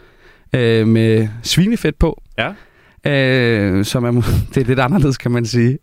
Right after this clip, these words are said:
Speaker 1: øh, og smager ganske forfærdeligt. Men, øh, der, det er deres form for stadionplatte dernede på mange af de ældre stadions. Nu var der lige nede for to uger siden også, og der har de selvfølgelig også fået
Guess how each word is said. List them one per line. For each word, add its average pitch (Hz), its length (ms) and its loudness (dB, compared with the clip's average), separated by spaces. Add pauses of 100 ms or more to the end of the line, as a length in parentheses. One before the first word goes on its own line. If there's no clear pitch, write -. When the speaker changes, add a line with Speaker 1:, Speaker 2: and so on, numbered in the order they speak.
Speaker 1:
øh, 107 400 0 (100)
og 113 100 -2
smager 113 220 0
ganske 110 320 -2
forfærdeligt. 107 520 -2 (260)
Men, 110 200 2
øh, 104 180 0 (100)
der, 131 120 -2 (160)
det 147 60 0
er 143 40 2
deres 131 280 -2
form 120 240 -2
for 131 80 0
stadionplatte 123 600 -2
dernede 113 380 0
på 113 280 0
mange 107 180 0
af 117 60 2
de 117 60 2
ældre 110 180 0
stadions. 104 440 -4 (400)
Nu 113 80 2
var 120 140 2
der 113 60 0
lige 117 240 2
nede 120 200 2
for 113 180 0
to 139 200 -2
uger 117 140 0
siden 120 220 0
også, 113 200 -2 (540)
og 101 100 -2
der 107 60 0
har 110 140 0
de 110 120 0
selvfølgelig 110 340 0
også 101 160 -2
fået 117 300 0